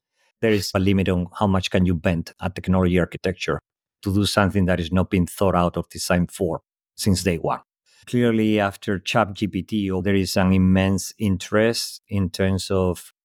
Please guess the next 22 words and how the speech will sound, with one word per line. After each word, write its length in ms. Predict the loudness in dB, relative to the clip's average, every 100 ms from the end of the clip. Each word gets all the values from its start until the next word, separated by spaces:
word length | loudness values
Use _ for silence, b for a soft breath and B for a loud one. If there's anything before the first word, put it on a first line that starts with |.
| _
how 300 | -6 -2 -2
can 340 | -2 -4 -2 -2
we 120 | -4
be 340 | -4 -2 -2
jumping 640 | -2 0 0 0 0 0 0
in 220 | 0 0
the 200 | 0 -4 -2
A 220 | -2 2
I 240 | 4 2
cases 680 | 0 -4 -4 -2 0 0 0
and 260 | -2 -2 -2
what 220 | 0 0
it 80 | 0
should 260 | -4 -6 -4
be 100 | -4
doing 320 | 0 0 0
for 540 | -2 -2 0 2 0 -6 -6
my 340 | 0 2 0
business 600 | 0 -4 -4 -2 0 0
or 80 | 2
our 220 | 2 0
business. 540 | -4 -6 -4 -4 -4